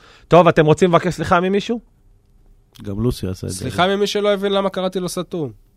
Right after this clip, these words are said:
Speaker 1: אתה מבקש
Speaker 3: ממי
Speaker 1: סליחה.
Speaker 3: שלא הבין,
Speaker 1: ממי
Speaker 3: שהוא לא
Speaker 1: שלא
Speaker 3: הבין
Speaker 1: הבין.
Speaker 3: למה.
Speaker 1: אוקיי.
Speaker 3: שהוא לא הבין למה אני קורא לו סתום.
Speaker 1: אוקיי. אני לא,
Speaker 3: כי אני חושב שהבנתי
Speaker 1: אני
Speaker 3: את
Speaker 1: לא
Speaker 3: עצמי.
Speaker 1: הייתי בשרשרת הפודקאסט
Speaker 2: אתה,
Speaker 1: אז, אבל
Speaker 2: אתה,
Speaker 1: אני הבנתי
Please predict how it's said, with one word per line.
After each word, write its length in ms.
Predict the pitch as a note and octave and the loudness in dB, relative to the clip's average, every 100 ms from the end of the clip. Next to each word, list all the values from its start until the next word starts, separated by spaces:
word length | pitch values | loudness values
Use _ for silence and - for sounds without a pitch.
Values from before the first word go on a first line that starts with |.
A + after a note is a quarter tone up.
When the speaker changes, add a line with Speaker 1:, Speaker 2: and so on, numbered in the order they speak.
| - _ - | -20 _ -6
Speaker 1:
אתה 100 | A2+ | 0
מבקש 300 | A#2 B2+ F#3+ | 2 4 4
Speaker 3:
ממי 160 | C#3+ F3+ | 4 4
Speaker 1:
סליחה. 100 | G3 | 4
Speaker 3:
שלא 180 | F#3+ G3+ | 6 6
הבין, 380 | F#3 A#3 F3+ G#2+ | 6 2 2 0
Speaker 1:
ממי 160 | G#2+ C#3 | -2 0
Speaker 3:
שהוא 100 | D3+ | 4
לא 60 | - | 6
Speaker 1:
שלא 80 | |
Speaker 3:
הבין 120 | C3+ F#3+ | 6 6
Speaker 1:
הבין. 80 | G#3 | 6
Speaker 3:
למה. 200 | F3+ A#2+ - | 4 -2 -2
Speaker 1:
אוקיי. 400 | A2+ A#2 G#2+ A#2 | -4 -2 -4 -4
Speaker 3:
שהוא 160 | A2+ | 0
לא 40 | D3+ | 0
הבין 160 | D#3+ F3 | 2 2
למה 180 | F#3+ G3+ | 2 2
אני 80 | D#3+ | 0
קורא 200 | C#3+ B2+ | -2 -4
לו 80 | |
סתום. 360 | A#2 A2 - G2+ | -6 -10 -12 -12
Speaker 1:
אוקיי. 360 | G#2 G#2+ A2 A2 - _ _ _ _ A2+ | -8 -8 -8 -10 -12 _ _ _ _ -4
אני 180 | C3+ | 0
לא, 100 | E3 | 4
Speaker 3:
כי 60 | F#3+ | 6
אני 120 | E3+ E3+ | 6 2
חושב 260 | E3 G3 | 0 -2
שהבנתי 300 | G3 F3+ F#3 | 0 2 4
Speaker 1:
אני 100 | F#3 | 8
Speaker 3:
את 40 | G#3 | 10
Speaker 1:
לא 60 | |
Speaker 3:
עצמי. 80 | G#3 | 12
Speaker 1:
הייתי 180 | G#3 G#3 | 10 8
בשרשרת 560 | E3 E3 C#3+ E3 D3 C#3 | 4 4 2 4 2 0
הפודקאסט 480 | - C3+ G#2 B2+ | 0 0 2 0
Speaker 2:
אתה, 160 | A#2 A2+ | 2 2
Speaker 1:
אז, 100 | A2 | 4
אבל 160 | G#2+ A2+ | 2 2
Speaker 2:
אתה, 80 | A#2 | 4
Speaker 1:
אני 140 | B2 | 4
הבנתי 220 | B2 C#3 | 4 4